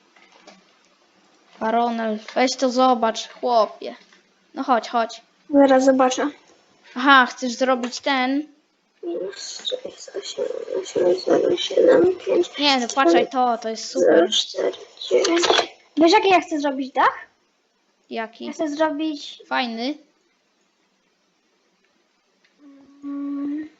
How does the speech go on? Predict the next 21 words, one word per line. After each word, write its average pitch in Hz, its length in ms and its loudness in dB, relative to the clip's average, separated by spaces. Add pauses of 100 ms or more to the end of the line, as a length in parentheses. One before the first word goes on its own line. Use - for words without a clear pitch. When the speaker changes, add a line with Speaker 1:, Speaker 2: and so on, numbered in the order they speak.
(200)
Speaker 2:
nawet 392 340 0
jest 392 220 -6
git. 370 580 2 (1600)
No. 339 460 2 (720)
Zresztą 339 440 0
to 339 100 2
wygląda 330 360 2
teraz 320 200 -2
jak 330 120 -4
takie 320 220 -8
wejście 311 280 -4
do 302 120 0
sklepu. 277 500 -6 (2500)
Jak 302 100 -2
z-, 311 160 4
jak 320 200 6
zrobić 330 240 4
tutaj 339 200 2
wszędzie 330 340 -2
te 320 120 -8
schody, 330 360 -2